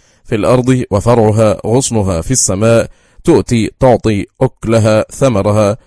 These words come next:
كل حين بإذن ربها بإرادته، كذلك كلمة الإيمان ثابتة في قلب المؤمن، وعمله يصعد إلى السماء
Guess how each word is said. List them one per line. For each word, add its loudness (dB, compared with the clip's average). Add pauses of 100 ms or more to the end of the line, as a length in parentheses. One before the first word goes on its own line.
(140)
كل 2
حين -2
بإذن -2
ربها -2 (100)
بإرادته، -2 (420)
كذلك 2 (120)
كلمة 2
الإيمان -2 (280)
ثابتة 0 (280)
في -6
قلب -2
المؤمن، -6
وعمله 0
يصعد -4
إلى -4
السماء -2